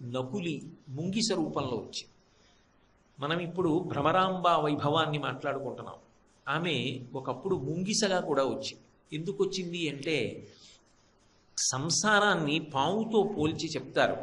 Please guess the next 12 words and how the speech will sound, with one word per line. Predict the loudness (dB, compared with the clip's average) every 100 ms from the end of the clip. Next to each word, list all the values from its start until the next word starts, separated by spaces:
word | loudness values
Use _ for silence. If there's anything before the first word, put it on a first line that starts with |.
| -8
అందుకే | -8 -6 -4
మార్కండేయ | -2 -2 -2 -4 -4 -2 -2 -4
కృతమైనటువంటి | -8 -6 -2 -2 -2 -4 -6 -6 -8
చంద్రశేఖరాష్టకంలో | -8 -8 -6 -6 -4 -4 -4 -6 -6 0 4 4 2 -6 -12 -18 -20 -20 -20 -20 _ _ _ _ _
"సంసార | -8 -4 0 2 6 6 6
సర్పదష్టానాం | 2 -2 0 0 0 0 0 2 2 2 0
జంతునాం | -2 -2 0 0 2 0
అవివేకినాం | 0 2 4 4 2 0 0 -2 -4
చంద్రశేఖర | -4 -4 0 0 2 2
పాదాబ్జ | 2 2 4 2 2 0
స్మరణం | 0 0 0 0 0 -2 0
పరమం | 0 0 -2